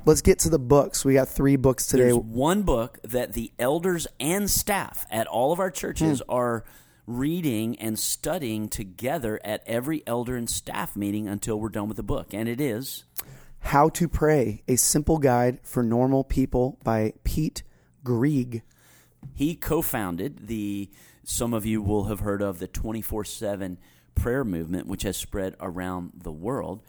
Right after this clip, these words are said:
Speaker 2: That's all you need to know about him. Um, but we started this. Um, Aaron Gibson grabbed this book, the, the lead pastor at Lake Forest Church Westlake, um, and we began it with elders and staff. When we started our How to Pray series back in November,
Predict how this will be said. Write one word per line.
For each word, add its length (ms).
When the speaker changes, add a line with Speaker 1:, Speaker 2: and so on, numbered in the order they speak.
Speaker 2:
That's 160
all 80
you 80
need 160
to 80
know 140
about 260
him. 420
Um, 380
but 120
we 120
started 500
this. 420
Um, 440
Aaron 220
Gibson 400
grabbed 300
this 180
book, 260
the, 80
the 160
lead 240
pastor 340
at 60
Lake 160
Forest 240
Church 240
Westlake, 520
um, 360
and 120
we 140
began 420
it 380
with 320
elders 560
and 160
staff. 580
When 360
we 100
started 540
our 200
How 240
to 80
Pray 320
series 540
back 280
in 100
November, 600